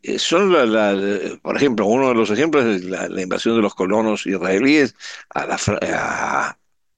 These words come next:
a la Franja de Gaza en sí, y el bombardeo sobre Gaza por parte de Israel. Entonces, bueno, todo esto genera un cuadro muy complejo,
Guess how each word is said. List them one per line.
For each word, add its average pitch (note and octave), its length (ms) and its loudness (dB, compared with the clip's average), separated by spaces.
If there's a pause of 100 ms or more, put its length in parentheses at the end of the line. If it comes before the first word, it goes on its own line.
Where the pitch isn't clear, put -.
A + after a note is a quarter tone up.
a A2+ 80 -4
la A2+ 100 -4
Franja C3+ 320 0
de E2+ 120 0
Gaza B2+ 320 0
en E2 100 -8
sí, - 340 0 (380)
y A2 220 4
el G2+ 100 4
bombardeo F#2+ 640 2
sobre F2 320 -4
Gaza G2+ 340 0
por - 100 -16
parte F2 280 -2
de D2 60 0
Israel. E2 360 -2 (280)
Entonces, C3 340 2
bueno, B2 260 2
todo F3 260 4
esto D#3+ 340 0 (380)
genera C#3 360 2
un C3 100 -2
cuadro D3+ 380 4
muy D#3 160 2
complejo, E3 720 0